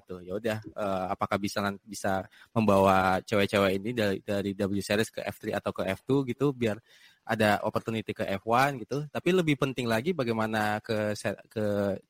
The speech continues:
apa namanya, kejuaraan balap lainnya gitu, khususnya di W R C. Gitu. Harus me-, mesti, mesti, eh, bisa menjembatani program-program yang sudah ada untuk cewek-cewek untuk lebih jelas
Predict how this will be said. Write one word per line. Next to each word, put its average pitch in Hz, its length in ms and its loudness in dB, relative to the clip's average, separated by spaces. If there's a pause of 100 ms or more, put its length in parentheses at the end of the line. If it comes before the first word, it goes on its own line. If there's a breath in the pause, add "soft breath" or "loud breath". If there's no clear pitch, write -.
apa - 160 -4
namanya, 147 240 0
kejuaraan 104 480 4
balap 104 240 4
lainnya 120 400 0
gitu, 101 320 0
khususnya 117 400 -2
di 110 80 -4
W 104 240 2
R 95 240 2
C. 101 240 0 (560 soft breath)
Gitu. 101 160 -2
Harus 113 400 4
me-, 127 160 -2
mesti, 127 560 2
mesti, 123 320 0 (480)
eh, 110 160 4
bisa 120 240 2
menjembatani 110 960 2
program-program 110 960 4
yang 104 80 -2
sudah 104 240 2
ada 107 160 2
untuk 107 320 0
cewek-cewek 107 480 0
untuk 113 240 -4
lebih 107 240 0
jelas 110 400 0